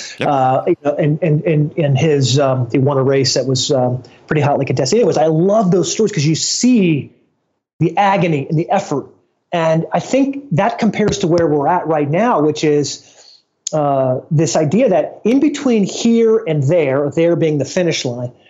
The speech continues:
Speaker 2: there's a lot of struggle. And we often summarize people's success stories by, Oh, Bezos, yeah, he's the founder of, you know, Amazon. And, oh, yeah, Tim Cook, yeah, oh, yeah, he's the C E O of Apple.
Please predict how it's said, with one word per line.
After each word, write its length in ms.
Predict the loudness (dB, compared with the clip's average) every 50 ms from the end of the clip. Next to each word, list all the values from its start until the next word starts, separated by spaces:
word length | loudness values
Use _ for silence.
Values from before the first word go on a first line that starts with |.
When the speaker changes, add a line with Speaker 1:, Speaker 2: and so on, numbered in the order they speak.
| _ _ _ _ -2
Speaker 2:
there's 240 | 0 0 2 2 2
a 60 | 2
lot 340 | 2 2 2 2 2 2 0
of 80 | 0
struggle. 720 | -2 -2 -2 0 0 0 0 0 0 -2 -4 -6 -12 -18 _ _ -4
And 100 | -2 0
we 120 | 0 2
often 460 | 2 2 0 0 -2 0 0 0 2
summarize 800 | 0 0 -2 -2 0 0 2 2 2 2 2 0 0 -2 -4 -6
people's 420 | -6 -4 -4 -4 -2 -2 -4 -4 -4
success 440 | -4 -4 -4 -2 -2 -2 -2 -2 -4
stories 420 | -2 -2 0 0 0 0 -2 -2
by, 460 | -2 -2 -2 0 -2 -4 -6 -10 -14 -20 -20 -20 _ _
Oh, 260 | 0 2 2 2 2 2
Bezos, 480 | 2 2 2 2 2 0 -2 -2 0
yeah, 160 | 0 2 2
he's 240 | 2 2 2 2 2
the 80 | 0 0
founder 480 | 0 0 0 0 0 2 2 2 2
of, 280 | 2 0 0 -2 -6 -10 -18 _ _ _ _ _
you 140 | -2 0 2
know, 280 | 4 4 4 2 2
Amazon. 640 | 2 2 2 2 2 0 0 -2 -2 -4 -4 -4 -4
And, 140 | -6 -4 -2
oh, 240 | 0 2 2 2 2
yeah, 220 | 2 2 2 0
Tim 300 | -2 -2 0 0 0 0
Cook, 280 | 2 0 0 0 0 0
yeah, 160 | 0 0 2
oh, 120 | 2 2 2
yeah, 160 | 2 2 2
he's 200 | 2 0 0 0
the 100 | 0 -2
C 220 | 0 0 0 2 2
E 40 | 2
O 60 | 2
of 60 | 2
Apple. 340 | 2 0 0 -2 -6 -8 -10